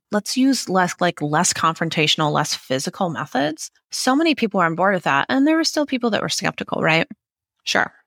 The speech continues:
Speaker 1: And what began to happen with that pendulum swing, as, as I think it goes with so many things,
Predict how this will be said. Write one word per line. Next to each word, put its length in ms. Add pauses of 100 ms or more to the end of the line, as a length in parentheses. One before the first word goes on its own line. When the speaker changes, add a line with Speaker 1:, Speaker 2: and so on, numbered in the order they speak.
Speaker 1:
And 380 (380)
what 340 (420)
began 360
to 100
happen 320
with 140
that 200
pendulum 460
swing, 360 (120)
as, 240 (100)
as 200
I 100
think 200
it 100
goes 260
with 140
so 240
many 200
things, 380